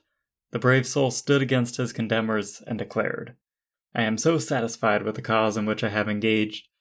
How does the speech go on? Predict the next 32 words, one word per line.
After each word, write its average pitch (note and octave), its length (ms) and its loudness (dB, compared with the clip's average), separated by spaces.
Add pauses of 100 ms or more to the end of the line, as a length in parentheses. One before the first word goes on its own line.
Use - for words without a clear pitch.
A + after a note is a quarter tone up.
(260)
that A#2+ 100 0
my A2 140 -2
only C#3+ 320 4
regret A#2+ 580 0 (400)
is - 60 -2
that A#2 120 4
I A#2 60 2
have B2 240 2
not B2+ 180 4
more C3+ 220 4
lives B2+ 320 2
than A#2 180 4
one G2+ 440 0
to A#2+ 120 -2
offer G#2 380 0
in G#2 100 0
its G#2 200 -4
service." G2+ 500 -8 (1700)
On C3+ 120 -2
the C3 60 2
twenty-second D3 640 0
of A2+ 100 0
September, - 760 -10
seventeen C3+ 640 -2
seventy-six, - 840 -4 (560)
charged D#3 460 0
with D3 200 -6
treason F3 460 -4
against B2+ 380 0
the A#2+ 80 0
British A2+ 380 0
Crown, - 460 -8